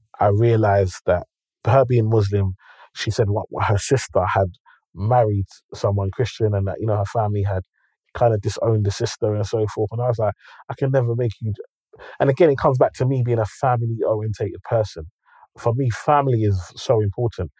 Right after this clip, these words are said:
The opinions of my family I hold more important than the opinions of people outside.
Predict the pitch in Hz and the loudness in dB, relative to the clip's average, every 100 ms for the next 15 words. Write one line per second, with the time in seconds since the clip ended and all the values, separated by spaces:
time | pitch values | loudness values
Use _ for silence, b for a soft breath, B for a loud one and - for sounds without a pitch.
0 | B B - 127 120 196 185 151 139 123 | B B 0 0 2 2 2 4 2 2
1 | 120 104 - 131 113 82 80 92 - 120 | 0 0 -2 -2 -2 -6 -6 -6 -4 -2
2 | 110 117 120 107 - 92 90 95 - 107 | -2 -2 -2 -4 -6 -8 -6 -8 -6 -4
3 | 95 95 107 98 87 71 - 92 | -4 -6 -8 -4 -4 -6 -8 -8